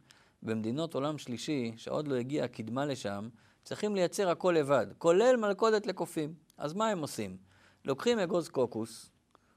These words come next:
פותחים פתח קטן בחלק העליון שלו, ומוציאים את כל החלב, את כל מה שיש בפנים. עכשיו הם קיבלו כדור חלול עם חור מלמעלה.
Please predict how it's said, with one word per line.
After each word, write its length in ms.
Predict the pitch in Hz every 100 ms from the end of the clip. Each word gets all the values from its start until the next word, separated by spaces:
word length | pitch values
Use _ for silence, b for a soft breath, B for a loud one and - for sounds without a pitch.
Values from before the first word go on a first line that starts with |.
| b -
פותחים 340 | 139 220 202
פתח 420 | 190 208 180 -
קטן 420 | - 143 - 160 127
בחלק 420 | 123 175 165 143
העליון 340 | 120 110 107
שלו, 420 | 101 110 113 147 202 b b -
ומוציאים 600 | 131 156 - 180 247 226
את 100 | 190
כל 200 | - 220
החלב, 360 | 202 202 202 180
את 100 | -
כל 140 | 220
מה 80 | 202
שיש 260 | 208 196
בפנים. 380 | 190 180 185 175 202 B B B B
עכשיו 320 | 135 - 214 208
הם 100 | 180
קיבלו 400 | 170 165 208 202
כדור 380 | 156 190 190
חלול 380 | - 151 160 208
עם 140 | 160 143
חור 220 | 196 196
מלמעלה. 560 | 175 147 139 113 98